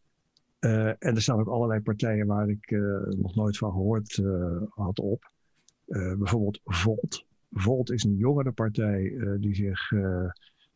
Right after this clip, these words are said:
richt op, eh, Europa. Dus dat is een partij die echt over de grenzen denkt. Eh, er was ook nog een splinterpartij, die heet Splinter. <laughs> Dat vond ik ook wel aardig. Eh,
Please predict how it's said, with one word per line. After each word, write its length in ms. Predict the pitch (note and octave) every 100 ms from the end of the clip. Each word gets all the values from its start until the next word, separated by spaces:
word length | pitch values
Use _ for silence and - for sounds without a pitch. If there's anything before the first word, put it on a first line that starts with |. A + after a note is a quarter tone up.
| _
richt 440 | - G2+ C3 - -
op, 220 | D3+ G#2+ -
eh, 280 | G3+ G#2 G2
Europa. 680 | C3+ B2+ G#2 A2+ A#2 D#3 G3 - _ _ _ - _ _ - -
Dus 160 | A2
dat 140 | A#2 G#2+
is 60 |
een 120 | G#2 -
partij 280 | - F#2 F2
die 120 | F2+
echt 180 | F#2+ -
over 240 | G#2 F2+
de 80 | F#2
grenzen 420 | F2+ A#2 A2+ B2+
denkt. 340 | A2+ A#2+ C3 - - _ _ _ _ _
Eh, 320 | - G#2+ G2+
er 160 | G2+ -
was 240 | A#3+ C3+ E3+
ook 100 | E3+
nog 120 | C3+
een 60 |
splinterpartij, 760 | B2+ - F3+ D#3 C#3 B2 B2 A#2
die 140 | A#2+
heet 140 | A#2 G#2
Splinter. 540 | - D3 F3 G3+ G#3+ - - - _ _
<laughs> 440 | - - _ _
Dat 100 | -
vond 140 | F#3
ik 120 | G#2+ -
ook 140 | F#2
wel 180 | A#2+ B2
aardig. 360 | C3 C3+ C3+ - - _ - - _ - - -
Eh, 380 | A#2 A2 G#2+